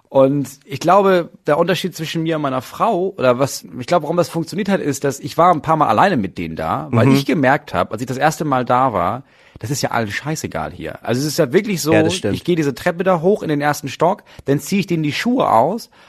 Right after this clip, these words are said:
Speaker 1: und dann sage ich, „Und bitte.“ Und dann sind die drei Stunden in diesem Ikea und
Speaker 2: Ja,
Speaker 1: klettern
Speaker 2: das
Speaker 1: überall
Speaker 2: stimmt.
Speaker 1: rauf und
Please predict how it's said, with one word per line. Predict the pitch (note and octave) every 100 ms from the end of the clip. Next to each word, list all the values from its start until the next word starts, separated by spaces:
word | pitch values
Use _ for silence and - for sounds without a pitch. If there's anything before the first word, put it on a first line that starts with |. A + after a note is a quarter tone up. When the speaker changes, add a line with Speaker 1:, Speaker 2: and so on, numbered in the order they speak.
| - -
Speaker 1:
und | C3+
dann | F3+ G3
sage | F3+ E3+
ich, | E3+ C#3+ - -
„Und | D#3 D3+
bitte.“ | D3+ G#2 F2 A#2 -
Und | C#3+
dann | F3 F3+
sind | G3+
die | E3
drei | C#3 C#3 D#3
Stunden | - B2+ E2 F2+ F2+ _ _ _ _
in | - D3+ C3+
diesem | B2+ C3+
Ikea | B2+ C3 F3 F#2
und | - C3+ B2
Speaker 2:
Ja, | - -
Speaker 1:
klettern | D#3+ C#3+
Speaker 2:
das | F3+
Speaker 1:
überall | E3+ D#3
Speaker 2:
stimmt. | A#2
Speaker 1:
rauf | A#2 B2 B2+
und | - B2